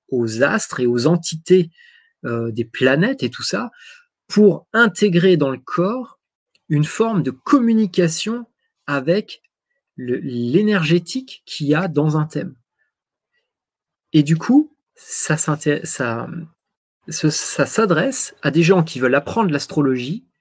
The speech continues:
mais peut-être qui n'ont jamais réussi parce que c'était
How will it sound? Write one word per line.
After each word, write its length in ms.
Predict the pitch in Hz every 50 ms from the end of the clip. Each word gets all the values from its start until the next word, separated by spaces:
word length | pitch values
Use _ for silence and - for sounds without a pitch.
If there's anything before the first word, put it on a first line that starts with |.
| _ _ _ _ _ _ _ _ _ _ _ _ _ _ _ _ _
mais 420 | - 123 131 151 180 208 254 262 _ _ _ _ _
peut-être 340 | - 143 135 - 175 175 -
qui 160 | - - -
n'ont 160 | 123 123 120
jamais 420 | 113 - - - 180 185 190 190 180
réussi 380 | 165 156 147 - - - 190
parce 220 | 180 - 123 - -
que 80 | -
c'était 340 | 117 - - - - 131 -